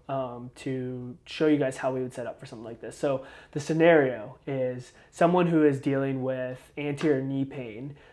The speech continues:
um, while they squat, and they're a bit fearful about squatting deep because of the pain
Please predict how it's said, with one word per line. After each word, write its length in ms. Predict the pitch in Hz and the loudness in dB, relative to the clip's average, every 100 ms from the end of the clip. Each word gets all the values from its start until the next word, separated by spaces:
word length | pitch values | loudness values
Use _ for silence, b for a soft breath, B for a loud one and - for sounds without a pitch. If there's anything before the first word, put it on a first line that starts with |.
| B 131 | B -8
um, 540 | 127 127 135 139 135 | -6 -6 -10 -12 -4
while 180 | 135 135 | 0 0
they 140 | 131 | 0
squat, 580 | 120 - 143 127 90 - - | -8 -10 -4 -4 -4 -14 -6
and 500 | 151 139 131 131 135 | -4 -2 -4 -6 -4
they're 300 | 135 135 135 | -4 -2 -4
a 80 | 131 | 0
bit 220 | 165 160 | 0 0
fearful 800 | - 156 143 139 143 135 131 131 | -2 0 0 0 -2 0 0 0
about 640 | 139 135 135 131 131 - b b b b | -4 -4 -4 -4 -4 -10 b b b b
squatting 580 | - - 139 131 127 127 | -20 -10 -2 0 0 -4
deep 320 | 120 143 135 | -2 -2 -2
because 680 | - 123 - - 139 135 127 | -6 -14 -10 -2 0 0 -2
of 280 | 131 131 127 | -2 -2 -4
the 80 | 131 | -10
pain 520 | - 135 123 123 | -10 -10 -10 -12